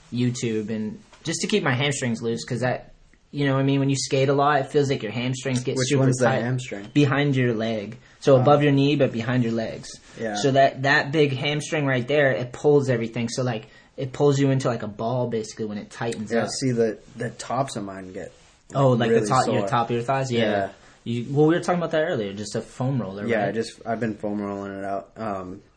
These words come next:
Speaker 2: that, uh, couple guys, like, on, on Element brought it on, on trips.
Speaker 1: A foam
Speaker 2: Ju-,
Speaker 1: roller?
Speaker 2: Julian, like, got me sparked on it.
Speaker 1: Julian
Speaker 2: Really.
Speaker 1: Davison, right?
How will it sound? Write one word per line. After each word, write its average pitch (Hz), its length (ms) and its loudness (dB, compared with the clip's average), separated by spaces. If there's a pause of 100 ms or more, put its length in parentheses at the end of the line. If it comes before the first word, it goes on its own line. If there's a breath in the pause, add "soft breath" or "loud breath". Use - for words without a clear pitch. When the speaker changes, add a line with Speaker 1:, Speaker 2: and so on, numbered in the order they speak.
(180)
Speaker 2:
that, 107 360 -4
uh, 95 440 -8 (1400)
couple 170 220 -6
guys, 107 300 0
like, 101 320 -4 (160)
on, 107 260 -6
on 107 220 -6
Element 101 360 -6
brought 98 200 -2
it 98 80 -4
on, 95 240 -8 (160)
on 101 160 -10
trips. - 480 -4 (140)
Speaker 1:
A 123 60 -8
foam 127 160 -2
Speaker 2:
Ju-, 120 100 0
Speaker 1:
roller? 127 120 0
Speaker 2:
Julian, 131 600 2
like, 107 220 -6
got 101 180 -2
me 101 80 -4
sparked 90 360 -8
on 90 140 -8
it. - 200 -12
Speaker 1:
Julian 131 400 2
Speaker 2:
Really. - 0 -
Speaker 1:
Davison, 123 460 -2
right? 131 160 -6